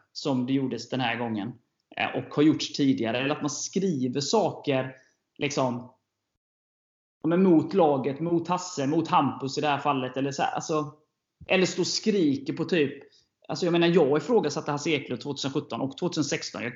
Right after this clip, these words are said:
jag kallade till möte med klubben och fick dit supportrar och så där, och de fråg-, berättade hur de tänkte och så där. Jag drev namninsamlingen tvåtusen sjutton, och det, det kan man alltid ifrågasätta och tycka om, eh, om det var rätt eller inte. Men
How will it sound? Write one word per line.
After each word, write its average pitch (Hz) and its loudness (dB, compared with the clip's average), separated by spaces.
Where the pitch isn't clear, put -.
jag 139 2
kallade 151 0
till 151 -2
möte 156 0
med 139 -2
klubben 135 0
och 135 -2
fick 139 -8
dit 143 0
supportrar 135 -2
och 127 -2
så 165 -2
där, 131 4
och 135 -2
de 135 0
fråg-, 139 -2
berättade - -4
hur 135 2
de 131 0
tänkte 135 0
och - -14
så 143 -4
där. 139 -2
Jag 160 6
drev 170 4
namninsamlingen 135 2
tvåtusen 180 -2
sjutton, 139 -2
och 131 0
det, - -6
det 143 -2
kan 156 -4
man 165 0
alltid 147 0
ifrågasätta 135 -2
och 135 -4
tycka - -2
om, 135 6
eh, - -6
om 143 2
det 139 6
var 139 2
rätt - -2
eller 147 2
inte. - -2
Men 156 6